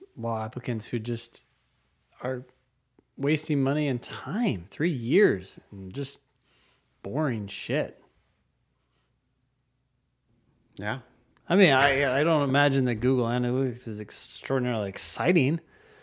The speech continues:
Speaker 1: but is it any worse? It can't be any worse. It's not worse than Doc Review, that's for sure. <laughs>
Speaker 2: Y-,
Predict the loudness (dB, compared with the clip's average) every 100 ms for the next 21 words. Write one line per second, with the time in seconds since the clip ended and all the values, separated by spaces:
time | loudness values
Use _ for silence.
0 | _ _ -2 2 4 4 2 2 2 2
1 | 8 8 8 0 -2 4 4 4 0 -2
2 | -2 6 6 6 2 -12 -16 -20 0 2
3 | 4 4 2 -2 2 2 2 0 0 0
4 | 0 0 -4 -4 -6 -6 -10 -12 -8 -8
5 | -10 -12 -16 -16 -20 _ _ _ _ _
6 | _ _ _ _ _ _ _ _ -20 -12
7 | -12